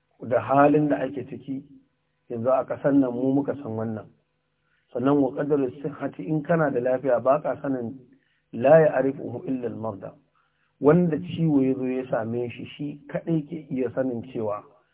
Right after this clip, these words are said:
ashe san da yake zauna, Allah ya bar shi da lafiya, ni'ima ce ba ƴar ƙarama ba, ba, ƙwarar gasken gaske. Sannan wa qadarul hayati, rayuwa ba za ka san tana da kima ba, sanda Allah ya baka a ranta, la ya'rifuhu illa al-mauta.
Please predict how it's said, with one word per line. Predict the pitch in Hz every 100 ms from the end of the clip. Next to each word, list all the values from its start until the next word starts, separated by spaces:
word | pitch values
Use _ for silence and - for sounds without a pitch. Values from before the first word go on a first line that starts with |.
| _ _ -
ashe | 120 143 139
san | 156 147 135
da |
yake | 127 127 127 120 104
zauna, | 113 104 120 127 - - _ _ _ _ _ -
Allah | 135 143 123
ya | 120
bar | 131 123
shi | 131
da | 117
lafiya, | 113 120 127 117
ni'ima | 107 113 143 143 135 110 -
ce | 135
ba | 120 107
ƴar | - 123 -
ƙarama | - 110 110 110 117 -
ba, | 113
ba, | 107 107 - _ _ _ _
ƙwarar | - 127 131
gasken | 120 - 117
gaske. | 110 - 117 - _ _ _ _ _ _
Sannan | 156 131 139
wa | 120
qadarul | 139 135 135 110
hayati, | 107 113 123 117 - - - _ _ _ _ _ _ _ _ _ _ -
rayuwa | 113 123 143 135
ba | 123
za | 139
ka | 139 120
san | 127
tana | 120 131 117
da | 110
kima | - 135 131 131 110
ba, | 107 -
sanda | 135 123
Allah | 127 120 113
ya |
baka | 110 120 120 -
a | 113
ranta, | 117 113 101
la | 120
ya'rifuhu | 120 - 110 120 113 110 -
illa | 117 110
al-mauta. | 101 107 104 -